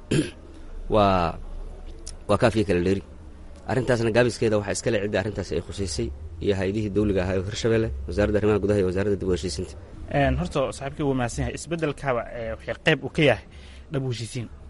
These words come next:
Speaker 2: Isbeddelka. Dadka in dhab ay u heshiiyaanna waa qayb isbeddelka ka mid ah. Een, Soomaali oo og tahay dadkooda dad meel ku kala jir waaye, dad qabiil uu kala geey waaye, dad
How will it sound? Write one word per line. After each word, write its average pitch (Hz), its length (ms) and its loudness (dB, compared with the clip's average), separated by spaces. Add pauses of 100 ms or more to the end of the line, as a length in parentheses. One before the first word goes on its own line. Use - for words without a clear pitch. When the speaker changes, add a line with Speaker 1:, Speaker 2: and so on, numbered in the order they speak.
(200)
Speaker 2:
Isbeddelka. 131 460 -6 (500)
Dadka - 340 0
in 143 180 -8 (260)
dhab 156 180 0
ay 147 100 4
u 165 80 6
heshiiyaanna 123 480 0
waa 113 120 0
qayb 139 200 -2
isbeddelka 127 400 0
ka - 160 -2
mid 107 120 -4
ah. - 120 -10 (1120)
Een, 123 260 2
Soomaali 139 500 2 (520)
oo 139 160 2
og 143 140 2
tahay 117 260 0 (840)
dadkooda 123 520 2 (640)
dad 131 180 0
meel 127 180 6
ku - 120 -8
kala 127 180 2
jir 110 220 0
waaye, 113 240 2 (460)
dad 127 160 0
qabiil 127 360 4
uu 117 100 -2
kala 123 200 0
geey 107 180 0
waaye, 107 200 -2 (720)
dad - 160 -4